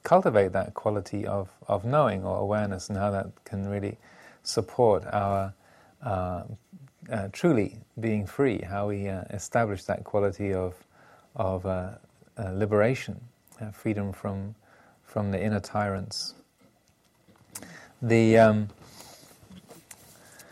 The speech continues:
<clears throat> one of the, um, the things that you come across in the Buddhist scriptures is that, said he,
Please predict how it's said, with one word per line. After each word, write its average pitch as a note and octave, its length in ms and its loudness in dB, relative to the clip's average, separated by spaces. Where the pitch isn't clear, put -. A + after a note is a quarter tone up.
<clears throat> C3 380 12
one C3 160 10
of A2+ 160 6
the, A#2 260 6
um, G#2+ 380 4
the A#2+ 140 4
things D3+ 300 6
that A#2 60 0
you A#2+ 120 4
come C#3+ 180 4
across B2+ 380 4
in A#2 160 2
the A2 60 0
Buddhist A#2 320 0
scriptures A#2+ 600 2
is A2 340 -4
that, - 320 -2
said A#2+ 240 2
he, A2+ 340 -2